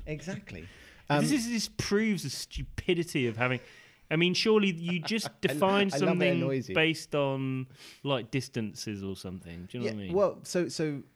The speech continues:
Speaker 1: yeah, I mean,
Speaker 2: And
Speaker 1: we
Speaker 2: temperatures and
Speaker 1: But it's
Speaker 2: things.
Speaker 1: interesting. So many other S I units depend upon the definition of a kilogram.
Speaker 2: Like
Speaker 1: So,
Speaker 2: what?
Speaker 1: so the, the mole does.
Speaker 2: Oh, yeah.
Speaker 1: Right, the, uh, uh, the ampere does.
Speaker 2: Oh, my goodness.
Speaker 1: 'Cause it depends on the fundamental unit charge. So you have
Speaker 2: Oh,
Speaker 1: to
Speaker 2: my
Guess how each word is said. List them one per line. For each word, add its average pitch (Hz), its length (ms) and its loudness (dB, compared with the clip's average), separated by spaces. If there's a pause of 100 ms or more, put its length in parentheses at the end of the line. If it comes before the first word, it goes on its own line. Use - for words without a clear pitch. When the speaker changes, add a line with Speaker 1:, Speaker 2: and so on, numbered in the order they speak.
Speaker 1:
yeah, 156 200 2
I 110 60 -2
mean, 131 200 0
Speaker 2:
And 139 100 4
Speaker 1:
we 139 40 -4
Speaker 2:
temperatures 107 720 -4
and 101 120 -6
Speaker 1:
But - 100 2
it's 127 100 2
Speaker 2:
things. 120 40 2
Speaker 1:
interesting. - 240 -2
So 180 220 2
many 190 220 0
other 147 320 -2
S - 180 -4
I 127 60 0
units 123 500 -4
depend 139 500 -2
upon 104 260 -6
the 104 60 -6
definition 101 440 -10
of 95 80 -12
a 101 40 -10
kilogram. - 460 -6 (220)
Speaker 2:
Like 127 160 -2
Speaker 1:
So, 120 100 4
Speaker 2:
what? - 200 -8
Speaker 1:
so 127 200 0
the, 107 100 -6
the 107 200 -6
mole 107 340 -2
does. 135 400 -4 (240)
Speaker 2:
Oh, 123 60 -4
yeah. 104 180 -4
Speaker 1:
Right, 117 240 0
the, 117 300 0
uh, - 40 -6 (380)
uh, 104 260 -4
the - 160 -12
ampere 123 480 0
does. 131 380 -6 (100)
Speaker 2:
Oh, 131 140 -4
my 113 140 -2
goodness. 110 420 -6 (200)
Speaker 1:
'Cause 107 120 -4
it 95 120 -6
depends 117 200 -6
on 110 100 -4
the 104 180 -4
fundamental 113 420 -6
unit 110 300 -6
charge. 123 300 -4
So 156 60 -2
you 147 60 2
have 175 140 2
Speaker 2:
Oh, 107 60 -2
Speaker 1:
to 160 60 -2
Speaker 2:
my 135 60 -2